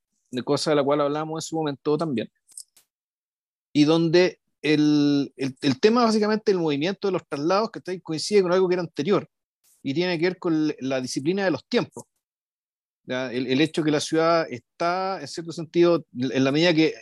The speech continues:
en las imágenes, ¿cachai? De Berlín, en algún momento aparece el reloj que está arriba en la ciudad.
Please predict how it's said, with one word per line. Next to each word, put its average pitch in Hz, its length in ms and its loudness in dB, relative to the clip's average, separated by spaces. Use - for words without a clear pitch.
en 127 320 -4
las 123 100 4
imágenes, 131 440 0
¿cachai? 135 240 0
De 127 300 4
Berlín, 139 320 2
en 120 60 0
algún 123 200 2
momento 165 220 0
aparece 143 340 4
el 170 60 2
reloj 160 440 0
que 143 60 -8
está - 180 -8
arriba 143 260 -2
en 123 100 -2
la 110 80 -6
ciudad. - 260 -16